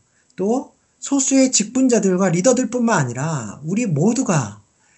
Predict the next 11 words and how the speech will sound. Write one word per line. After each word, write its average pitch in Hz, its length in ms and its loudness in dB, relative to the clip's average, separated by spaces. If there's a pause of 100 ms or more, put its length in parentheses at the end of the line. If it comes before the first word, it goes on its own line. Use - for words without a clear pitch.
(380)
각자 240 420 2
주님께 208 440 2
받은 180 280 0
은사와 165 440 2
능력으로 151 760 0 (520)
교회 208 360 4
공동체를 175 580 0
섬겨주실 262 600 -2
수 - 140 -2
있기를 139 400 -2
부탁드립니다. 104 920 -10